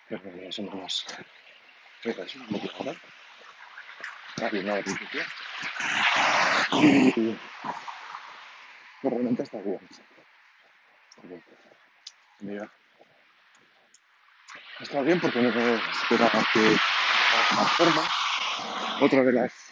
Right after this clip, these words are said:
tips que decía era en plan: "No releas, tú escribe, escribe, escribe, escribe, escribe. Primer borrador, pásatelo bien escribiendo".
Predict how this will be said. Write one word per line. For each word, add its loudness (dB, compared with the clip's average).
tips 4
que -6
decía 4
era 2
en -2
plan: 0
"No 4
releas, 0
tú -2
escribe, 2
escribe, 0
escribe, 0
escribe, 0
escribe. 2
Primer 8
borrador, 8
pásatelo 4
bien 4
escribiendo". 0